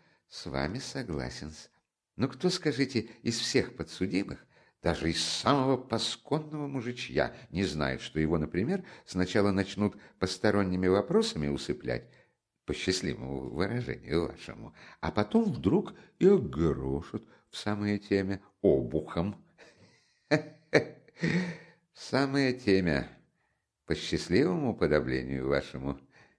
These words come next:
Так вы это в самом деле подумали, что я квартирой-то вас хотел? <laughs>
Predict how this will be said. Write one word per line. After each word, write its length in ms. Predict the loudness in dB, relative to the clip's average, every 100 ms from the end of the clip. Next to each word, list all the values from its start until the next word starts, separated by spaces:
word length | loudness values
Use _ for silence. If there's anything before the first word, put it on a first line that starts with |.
| _ _ _
Так 260 | -2 -2 -4
вы 260 | 0 2
это 340 | 2 0 0 -4
в 40 |
самом 380 | -4 -6 -6 -2
деле 240 | 0 0
подумали, 680 | 0 0 0 -2 -2 -2 -4 _ _ _ _
что 240 | -2 2
я 240 | 4 4
квартирой-то 920 | 0 -2 0 0 0 0 2 0 0 2
вас 180 | 2 0
хотел? 580 | -4 -4 0 2 2 -2 _ _ _ _ _ _ _ _
<laughs> 60 | -4